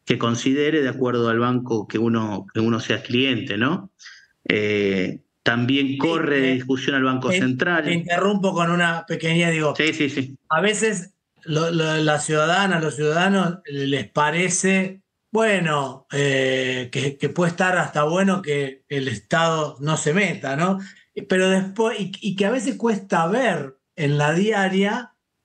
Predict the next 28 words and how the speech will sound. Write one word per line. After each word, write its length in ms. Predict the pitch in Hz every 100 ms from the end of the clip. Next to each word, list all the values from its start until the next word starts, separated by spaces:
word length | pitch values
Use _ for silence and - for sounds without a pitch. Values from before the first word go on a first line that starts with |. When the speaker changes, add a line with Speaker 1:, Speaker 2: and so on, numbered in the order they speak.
| _
Speaker 2:
cómo 260 | - 190 190
incide 680 | 170 - 202 196 202 233 165
la 220 | 143 143
regulación. 1000 | 151 151 156 151 143 175 185 165 127 113 _ - _ _
Y 100 | 247
digo, 500 | 247 254 240 220 -
y, 160 | 220 214 - -
y 420 | 214 208 214 202
lo 200 | 190 190
vemos 320 | 247 285 196
claramente 1040 | - 233 247 247 233 196 175 196 233 254 _ _ _ -
en, 380 | 165 175 175 190
en 0 |
esta 260 | 208 226
situación 400 | 190 180 175 196
en 100 | 190
que 80 | 156
vos 140 | 165
mencionabas. 460 | 165 151 175 262 180
Bueno, 360 | 226 190 - - _ _ _ _ -
se 280 | - 202
ha 100 | 247
eliminado 560 | 269 233 226 226 233 208
una 240 | 202 196
resolución, 1120 | 190 185 - 196 196 190 254 262 233 277 269 - _
eh, 240 | 170 156
por 200 | 151 170
ejemplo, 720 | 185 214 226 202 262 220 -